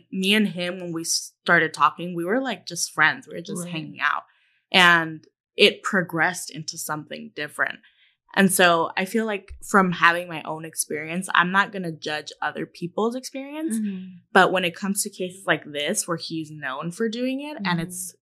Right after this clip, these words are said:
Speaker 1: un-, like, sp-, underage, like,
Speaker 2: Mm-hmm.
Speaker 1: under eighteen.
Speaker 2: Mm-hmm.
Speaker 1: And I know that's where it's, like, the iffy part, 'cause I was nineteen and these people are seventeen. Like, what's two or three years gonna do?
Speaker 2: Mm-hmm.
Speaker 1: But I think if it's a continuous thing,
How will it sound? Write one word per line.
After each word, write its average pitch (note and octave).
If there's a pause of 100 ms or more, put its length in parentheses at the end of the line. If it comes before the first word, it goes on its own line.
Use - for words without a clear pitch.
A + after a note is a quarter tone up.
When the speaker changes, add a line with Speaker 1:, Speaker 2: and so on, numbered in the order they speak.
Speaker 1:
un-, F3+
like, E3+
sp-, - (160)
underage, F3
like, E3
Speaker 2:
Mm-hmm. G3
Speaker 1:
under E3+
eighteen. E3 (240)
Speaker 2:
Mm-hmm. F#3
Speaker 1:
And G3+
I G3
know G#3+
that's G3+
where G3
it's, -
like, E3+
the -
iffy D#3+
part, D3+
'cause E3
I E3+
was F3+
nineteen C#3+
and C#3+
these D3
people -
are C#3+
seventeen. C#3+
Like, B2+
what's C#3+ (180)
two E3+
or D3+
three D3+
years C#3+
gonna A2+
do? A2+ (140)
Speaker 2:
Mm-hmm. F3+ (120)
Speaker 1:
But D#3+ (280)
I F3+
think F#3+
if G3
it's F3
a F3+
continuous E3+
thing, F#3+